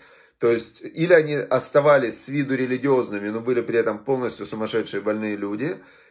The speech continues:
или же они снимали с себя, как, э, Илиша бен Авуа, религиозную одежду и становились полностью, э, рассказывали про Бога, про любовь, про какие-то там, э, непонятные видения свои,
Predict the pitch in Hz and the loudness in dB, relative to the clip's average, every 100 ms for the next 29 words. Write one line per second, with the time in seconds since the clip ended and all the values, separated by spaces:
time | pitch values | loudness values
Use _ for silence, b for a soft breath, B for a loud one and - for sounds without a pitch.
0 | _ 170 226 185 170 165 156 - 160 160 | _ -2 2 4 4 4 -2 -2 0 2
1 | 151 127 - 127 117 127 113 - 113 - | 4 2 0 -2 4 6 6 4 2 2
2 | 113 110 104 117 127 110 107 113 110 107 | -2 -2 -2 0 2 2 2 0 0 2
3 | 104 110 113 113 117 110 117 123 135 196 | 2 0 0 4 4 2 0 0 2 0
4 | 180 190 180 156 143 151 - 120 117 127 | 0 0 0 -2 -4 -4 -2 -2 -2 -2
5 | 113 - 120 117 107 - - 101 92 B | -4 -4 -4 -2 -4 -6 -2 0 0 B
6 | B B - 98 98 95 82 113 113 135 | B B 2 6 6 6 4 2 2 2
7 | 113 110 104 101 107 113 170 180 147 - | 2 2 0 0 0 0 0 2 2 2
8 | 107 107 113 113 165 160 156 - - 107 | 2 0 -2 -2 0 0 -2 -8 -2 2
9 | 101 101 95 87 b b - 107 - 113 | 4 4 2 -2 b b -6 -4 -2 0
10 | 107 110 101 101 92 95 95 98 95 95 | 0 4 6 8 6 4 2 0 -8 -6
11 | 82 - - 110 107 113 113 107 - 104 | -8 -10 -12 -8 0 2 4 2 0 -4
12 | 104 120 175 185 170 151 156 160 160 | -4 2 2 2 -2 -2 0 2 0